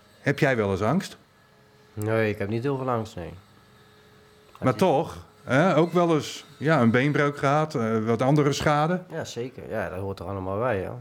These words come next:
Speaker 1: Mhm.
Speaker 2: Het kan niet allemaal altijd goed gaan. En nou ja, je weet gewoon als je aan deze sport doet, dat je wel gewoon, eh, ja, je speelt eigenlijk met je eigen leven. Elke keer weer dat je erop stapt.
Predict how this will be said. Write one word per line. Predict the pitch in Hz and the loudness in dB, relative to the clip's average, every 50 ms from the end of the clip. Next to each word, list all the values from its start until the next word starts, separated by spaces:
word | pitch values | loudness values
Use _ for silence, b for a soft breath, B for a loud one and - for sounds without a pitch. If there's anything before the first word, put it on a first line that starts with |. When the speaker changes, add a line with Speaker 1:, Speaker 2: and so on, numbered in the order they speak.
| 117 113 | -12 -10
Speaker 1:
Mhm. | 107 98 | -10 -10
Speaker 2:
Het | 95 113 | -8 -6
kan | - 98 104 | -6 -4 -4
niet | 113 110 104 | -4 -2 -2
allemaal | 98 92 92 92 95 92 95 95 95 98 | -2 -2 -2 -2 -2 -2 -2 -2 -2 -2
altijd | 98 98 - 104 | -4 -4 -6 -10
goed | - - 127 113 | -10 -12 -12 -12
gaan. | - - 101 90 87 90 - _ _ | -8 -8 -8 -8 -8 -12 -16 _ _
En | - 101 | -4 -2
nou | 101 101 | 0 0
ja, | 101 104 98 | 2 2 2
je | 101 104 | 2 2
weet | 101 110 110 | 2 2 0
gewoon | - 107 107 | 0 0 -2
als | 110 98 | 0 0
je | 110 | 0
aan | 104 | 2
deze | 107 110 107 98 | 2 2 0 0
sport | 95 - - - 117 117 113 | -4 -4 0 2 2 2 2
doet, | 104 107 107 | 2 2 2
dat | 104 95 95 | 0 0 -2
je | - 98 | -2 0
wel | 101 104 104 | 2 2 2
gewoon, | - - 107 104 101 101 | 0 0 0 0 2 4
eh, | 101 104 98 95 B B B B B B B B B B B _ | 4 2 2 0 B B B B B B B B B B B _
ja, | 147 151 | 2 2
je | 131 | 2
speelt | - - 135 127 | 0 0 0 2
eigenlijk | 120 117 117 101 107 110 104 | 2 2 2 0 0 0 0
met | 113 95 | 2 2
je | 110 | 2
eigen | 113 104 101 | 2 0 0
leven. | 104 120 143 143 - - 95 87 - - | 2 2 2 2 0 -2 -6 -8 -4 -2
Elke | 113 117 104 | -2 -2 0
keer | - 110 107 | 0 0 2
weer | 107 110 98 | 2 2 0
dat | 98 92 | 0 -2
je | - 107 | 0 0
erop | 113 117 127 123 | 2 2 0 -2
stapt. | - - 101 85 85 - - | -2 -2 -2 -2 -2 -4 -10